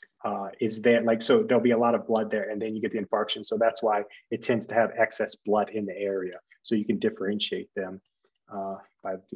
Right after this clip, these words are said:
by looking at that. So you can see that here, this wedge shape right here, infarct. Um, so this would be an example of coagulation necrosis.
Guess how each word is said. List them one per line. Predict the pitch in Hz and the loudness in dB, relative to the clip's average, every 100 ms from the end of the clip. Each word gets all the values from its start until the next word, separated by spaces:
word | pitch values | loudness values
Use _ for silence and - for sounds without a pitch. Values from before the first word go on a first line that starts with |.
| 104 - - | -16 -18 -10
by | |
looking | 104 101 101 | -8 -8 -10
at | 98 | -8
that. | 110 101 95 - | -4 -4 -4 -8
So | |
you | 101 | -8
can | - - | -8 -8
see | 107 | -4
that | 101 - | -4 -4
here, | 117 110 104 - - - - | 0 0 0 -4 -20 -20 -10
this | 117 - | -8 -4
wedge | 101 98 | -2 0
shape | - - 98 104 - _ _ _ 101 | -2 -2 -2 -2 -6 _ _ _ -20
right | 98 - | -20 -10
here, | 104 101 101 | -6 -6 -6
infarct. | 107 - 104 101 101 _ _ _ _ _ _ 110 | -12 -8 -6 -6 -8 _ _ _ _ _ _ -12
Um, | 101 98 101 - _ - - | -10 -8 -12 -14 _ -18 -4
so | 110 | -2
this | 104 - | -2 -2
would | 208 | 0
be | 202 | 0
an | 98 - | -2 -8
example | 101 _ - 101 101 98 | -14 _ -6 -6 -4 -6
of | 104 - | -8 -8
coagulation | 107 98 98 95 92 95 - 98 98 _ _ _ _ _ | -6 -4 -4 -6 -8 -10 -12 -14 -20 _ _ _ _ _
necrosis. | 123 - 104 - - - - - | -18 -10 -10 -8 -12 -12 -10 -12